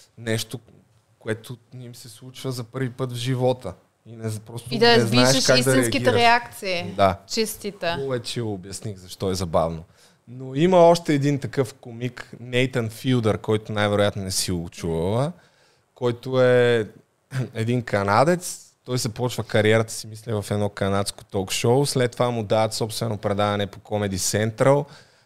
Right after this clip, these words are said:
Speaker 1: Нейтан For You се казва. И тук съм си извадил няколко неща да гледаме негови,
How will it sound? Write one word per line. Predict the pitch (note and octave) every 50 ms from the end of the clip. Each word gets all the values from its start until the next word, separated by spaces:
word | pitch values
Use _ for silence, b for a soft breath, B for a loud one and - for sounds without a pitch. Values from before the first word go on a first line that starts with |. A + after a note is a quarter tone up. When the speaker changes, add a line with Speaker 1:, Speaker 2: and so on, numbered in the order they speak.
| b b
Speaker 1:
Нейтан | A#2 A#2 A2+ A2 A2 A2 A2 G#2+ G#2
For | - - A#2 A2 G#2+ A2
You | A#2
се | - - -
казва. | - _ - C3 B2+ C3 C3 C#3+ C#3 C#3 C#3+ D3 - b b b b b b b b _
И | - C#3 C3+
тук | C3+ D3+ C#3 - -
съм | - D3 C#3
си | - - C3
извадил | A#2+ A2+ A#2 A#2 A#2 B2 B2+ A#2+ G#2+ G#2
няколко | G#2+ G#2+ A2 A2+ A2 A#2 A2 - - A2
неща | G2 G2 - _ - A2 A2 A2
да | G#2+ G2
гледаме | F#2 A2+ A2 A2 A2 G#2+ G2+
негови, | G#2 G#2+ A2+ A2 A2 G2+ G#2 G#2+ A2 A#2 C3 C#3+ E3+